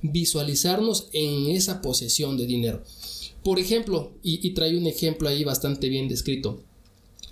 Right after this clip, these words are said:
Dice, supongamos que usted intenta reunir cincuenta mil dólares para el día uno de enero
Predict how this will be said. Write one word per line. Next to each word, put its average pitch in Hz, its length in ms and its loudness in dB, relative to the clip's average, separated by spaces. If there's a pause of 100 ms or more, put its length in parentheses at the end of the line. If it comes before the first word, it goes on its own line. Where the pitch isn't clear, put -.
(260)
Dice, 190 180 4
supongamos 247 680 2
que 185 80 -2
usted 208 440 -2
intenta 196 640 2
reunir 185 640 0 (140)
cincuenta 139 800 0
mil 208 300 2
dólares 226 580 2
para 143 240 2
el 139 160 2
día 202 440 0 (360)
uno 240 340 4
de 175 120 2
enero 214 500 2